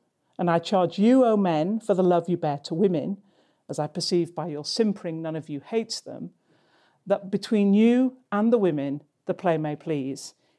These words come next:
If I were a woman, I would kiss as many of you as had beards that pleased me, complexions that liked me, and breaths that I defied not. And I am sure, as many as have good beards,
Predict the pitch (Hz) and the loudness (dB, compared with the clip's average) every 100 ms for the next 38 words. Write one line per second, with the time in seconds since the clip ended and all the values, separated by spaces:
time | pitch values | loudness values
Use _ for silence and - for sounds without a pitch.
0 | _ _ 294 277 220 208 196 277 294 202 | _ _ 0 0 0 2 4 4 6 2
1 | 147 139 147 233 247 - 190 185 185 - | 0 -4 -2 -2 -2 -2 0 0 0 2
2 | 247 247 220 202 185 180 175 170 170 - | 2 2 0 -2 -2 -2 2 2 0 -4
3 | 160 139 202 190 185 - - - - 233 | -8 -2 2 4 2 -2 -6 -6 0 2
4 | 208 - 185 143 156 - _ _ _ - | 2 -4 -8 -6 -8 -12 _ _ _ -6
5 | 190 180 - - 196 160 - - 196 196 | -4 0 -2 -2 -4 -4 -6 0 2 2
6 | 185 - 180 143 143 - _ _ _ 196 | 0 -10 -10 -6 -8 -10 _ _ _ -2
7 | 190 190 180 156 - - 175 175 147 151 | 0 2 0 0 -8 -8 -8 -4 -6 -4
8 | 160 185 165 160 160 - - - - - | -4 -2 0 -2 -4 -6 -8 -16 -20 -20
9 | _ - 180 165 147 143 - 214 170 151 | _ -10 -6 -4 -4 -6 -2 2 2 2
10 | 151 - _ _ _ 175 180 214 220 196 | -4 -14 _ _ _ -2 2 2 4 2
11 | 185 170 156 - 220 208 - 185 151 139 | 0 -6 -6 -2 0 0 2 2 2 -2
12 | - | -8